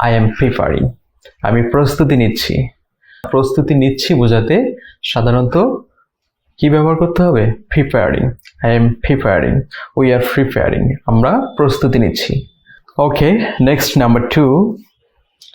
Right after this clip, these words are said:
তোমরা already স্ক্রিনে দেখতে পাচ্ছ, "I am doing job।" আমরা কিন্তু প্রায় বলি যদি জব করে থাকি যে আমি একটা, আহ, জব করি, সেক্ষেত্রে "I am doing job" ব্যবহার করি। Normally এটা আসলে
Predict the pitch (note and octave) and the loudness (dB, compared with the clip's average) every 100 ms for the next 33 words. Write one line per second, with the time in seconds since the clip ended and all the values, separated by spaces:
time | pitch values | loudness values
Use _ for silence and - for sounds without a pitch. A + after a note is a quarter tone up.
0 | _ B2+ B2 B2+ B2 B2+ A#2+ - B2 A#2+ | _ 0 2 4 2 2 0 0 0 0
1 | A#2+ C#3 C3 A#2 - E3 B3+ - - - | 0 0 0 0 0 -2 -2 -6 -20 -20
2 | _ _ _ A#2+ B2 B2 A#2 C3 B2 A2+ | _ _ _ -2 2 4 4 4 4 2
3 | A#2+ A#2 A2+ A#2 A#2+ A#2 - B2 B2 A2 | 2 0 0 2 2 2 0 0 0 2
4 | A2 A2+ A2+ A2 B2 A#2 - - A#2+ A2+ | 2 2 2 2 0 -2 0 0 0 2
5 | A#2+ A#2 A2 A#2 A2+ F3 - - - _ | 2 2 2 0 0 -2 -2 -8 -16 _
6 | _ - A2+ A2 A2+ C#3+ C3+ - B2 D2+ | _ -2 -2 2 2 2 0 -2 -2 -2
7 | - - _ _ _ - - - C#3+ B2+ | -4 -8 _ _ _ -20 -14 -4 -2 0
8 | - G#3 D#3+ A#2+ A#2 G#2 A#2+ A2+ G#2+ A2 | 0 0 2 2 2 2 2 2 2 2
9 | A2 A#2 A2 - - - - _ - - | 2 2 0 0 -4 -6 -8 _ -20 -20
10 | - C3+ C3 D#3+ D#3 D#3 - - B2+ C3 | -6 0 2 4 2 2 0 -2 0 0
11 | B2 - B2 G3 | -2 -2 -2 -2